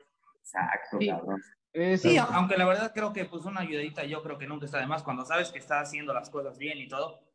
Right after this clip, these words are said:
Speaker 2: pues, tratarte igual tú como, pues, tú, o sea, no, no en el aspecto de, "No, pues, yo soy el más chingón", entonces, sino que, pues, sí, como que decir, es, "Lo he estado haciendo bien, he estado echándole ganas", pues, igual para que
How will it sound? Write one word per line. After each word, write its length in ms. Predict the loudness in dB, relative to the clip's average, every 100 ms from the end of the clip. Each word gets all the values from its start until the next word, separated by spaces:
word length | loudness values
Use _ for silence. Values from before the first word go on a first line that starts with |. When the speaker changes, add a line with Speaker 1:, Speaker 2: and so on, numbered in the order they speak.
| _
Speaker 2:
pues, 160 | -10 -2
tratarte 400 | 0 2 2 2
igual 260 | 4 2
tú 120 | 0 -8
como, 320 | -4 -4 -4 -10
pues, 180 | -10 2
tú, 160 | 6 6 2
o 200 | -2 -14 _
sea, 160 | 2 6
no, 260 | 8 6 6
no 260 | 4 6
en 260 | 4 2 2
el 120 | 2
aspecto 460 | 0 0 -2 2 2
de, 200 | 2 -2
"No, 80 | -4 -6
pues, 140 | -10
yo 80 | -10
soy 120 | -8
el 40 | -4
más 200 | -4 -4
chingón", 220 | 0 0
entonces, 280 | 0 -4 -6 -16 _ _
sino 260 | 0 2
que, 120 | 4 0
pues, 220 | 0 2
sí, 160 | 2
como 220 | 4 2 2
que 60 |
decir, 320 | 2 4 4 4
es, 180 | 0 -4 _ 4
"Lo 120 | 6
he 20 |
estado 320 | 6 6 6
haciendo 260 | 6 8 8
bien, 200 | 10 8
he 40 | 4
estado 260 | 4 4
echándole 500 | 2 2 2 6 6
ganas", 300 | 6 4 0 -4 -20 _ _
pues, 140 | -12 -6
igual 280 | 2 2 4
para 200 | 0 0
que 160 | -2 -4